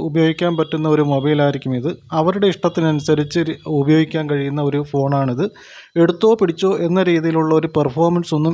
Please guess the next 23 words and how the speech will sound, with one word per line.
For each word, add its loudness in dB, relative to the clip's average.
ഇതിൻ്റെ 2
അകത്തുനിന്ന് -2
കിട്ടത്തില്ല. -2
ഒരു 6
സാധാ 4
മട്ടിൽ, 0
ഒരു, 0
ഒരു 2
പതുപ്പൻ 2
മട്ടിൽ, -4
പതുക്കെയുള്ള 2
ഒരു -4
പെർഫോമൻസ് 0
ആണ്. -2
അതുകൊണ്ട് 4
തന്നെ 4
യങ്ങസ്റ്റിന് 2
ഇത് 0
ഇഷ്ടപ്പെടാനുള്ള 2
സാധ്യത 2
വളരെ 2
കുറവാണ്. 2
ഈ 2